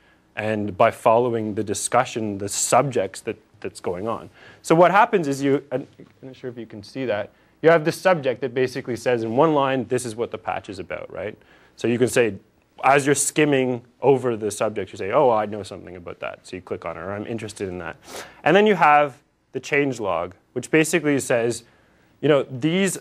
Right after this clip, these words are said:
this is what the patch does at an abstract level. This is why I decided to do it this way. This person also approved it. This is maybe something I don't understand,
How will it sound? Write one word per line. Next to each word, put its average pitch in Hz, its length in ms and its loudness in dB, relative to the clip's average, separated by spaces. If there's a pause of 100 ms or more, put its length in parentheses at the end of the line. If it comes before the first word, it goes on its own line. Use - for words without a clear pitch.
(240)
this 175 280 4
is 175 120 0
what 151 160 4
the 143 80 -4
patch 131 320 0
does 156 380 4 (200)
at 120 120 -2
an 123 80 0
abstract 139 500 0
level. 147 320 4
This 139 220 -2
is 135 120 -4
why 120 280 4
I 147 40 4
decided 147 440 0
to 139 100 -10
do 139 120 0
it 127 100 0
this 135 200 -2
way. 127 120 0
This 117 260 0
person 143 420 -2
also 123 280 -2
approved 147 420 0
it. 139 200 2
This 143 180 -4
is 131 80 -10
maybe 139 240 0
something 131 360 -4
I 110 80 -2
don't 123 260 0
understand, 123 720 -4